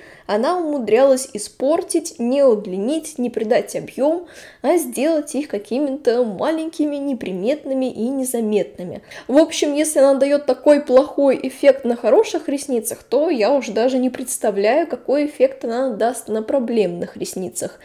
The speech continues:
Так что выбрасываем и никогда в жизни больше не вспоминаем про существование этой отвратительной туши. И третья тушь — это тушь от Beauty Bomb фиолетового цвета.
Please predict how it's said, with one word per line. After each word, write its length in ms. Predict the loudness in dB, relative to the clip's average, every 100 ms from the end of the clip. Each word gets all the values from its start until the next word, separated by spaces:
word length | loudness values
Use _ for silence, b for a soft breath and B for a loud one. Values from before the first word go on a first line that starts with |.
| B B B
Так 160 | -4 -4
что 440 | -2 2 4 4
выбрасываем 1080 | 0 -2 0 2 2 0 -2 0 2 2 0
и 320 | -4 -4 -2
никогда 400 | -2 -2 -2 -2
в 40 | -4
жизни 420 | -4 -2 0 -2
больше 420 | 0 0 0 -2
не 160 | -2 -2
вспоминаем 800 | -2 -2 2 2 0 0 0 0 B B B
про 140 | -2
существование 1000 | 0 -4 -6 -4 -2 0 0 0 2 0
этой 340 | 0 -2 -2
отвратительной 840 | -4 -6 -6 -4 -6 -4 0 0 0
туши. 600 | -2 -6 -4 0 0 0 -14 _ _ b b
И 140 | 2 2
третья 580 | 4 4 4 2 0 0
тушь — 360 | 6 6 4 0
это 260 | -2 -2
тушь 320 | -4 -4 -2
от 80 | -2
Beauty 480 | -4 -2 -2 -2 -6
Bomb 320 | 0 2 2 0
фиолетового 680 | 2 4 6 4 4 2 2
цвета. 540 | 0 0 0 0 -6